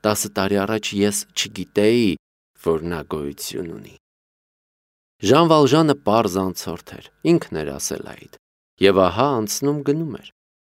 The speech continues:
Ով էլ որ լիներ, նրա դերը վերջացել էր։ Սրանից հետո Կոզետի մոտ կար Մարիուսը՝ նախախնամության պաշտոնը կատարելու համար։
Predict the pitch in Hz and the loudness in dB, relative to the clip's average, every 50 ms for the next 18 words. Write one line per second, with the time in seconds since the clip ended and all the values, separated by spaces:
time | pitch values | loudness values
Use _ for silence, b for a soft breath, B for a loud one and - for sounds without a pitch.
0 | _ _ _ _ 151 180 185 170 165 139 123 107 92 110 123 127 107 98 92 92 | _ _ _ _ 4 6 6 6 6 6 4 4 6 6 6 6 4 2 0 2
1 | 92 98 120 139 131 95 73 80 90 98 107 110 104 92 104 117 113 107 87 90 | 2 2 2 2 0 0 0 2 2 4 4 4 4 4 2 2 2 2 0 -2
2 | 90 - - - 90 90 - - 78 - - - - - - _ _ _ _ _ | -4 -4 -4 -6 -6 -6 -6 -8 -12 -12 -14 -16 -20 -20 -20 _ _ _ _ _
3 | _ _ _ _ _ _ - - 101 92 90 95 101 107 101 - 110 101 - 120 | _ _ _ _ _ _ 0 2 4 4 4 4 2 0 0 0 0 0 0 0
4 | - 104 98 85 98 95 - 107 101 107 123 127 - - - 113 113 117 117 110 | 2 2 2 2 2 0 2 0 0 0 0 -2 -4 -4 -2 0 0 0 0 0
5 | 101 90 90 92 92 82 82 76 69 - - - 85 67 - _ _ _ _ - | 0 0 0 -2 -2 -4 -6 -6 -4 -2 0 0 2 0 0 _ _ _ _ -4
6 | 87 87 87 92 - - 85 82 78 78 80 80 - - 85 76 76 76 - - | -4 -2 -2 -4 -4 -4 -6 -6 -6 -6 -8 -8 -8 -6 -6 -6 -6 -6 -6 -8
7 | 78 76 - - - 76 71 71 69 - - 76 - 73 69 69 69 65 67 71 | -8 -6 -8 -8 -10 -10 -10 -10 -12 -10 -10 -10 -8 -8 -10 -10 -10 -10 -10 -10
8 | 73 76 78 73 67 60 50 - - | -10 -12 -12 -12 -12 -14 -16 -18 -20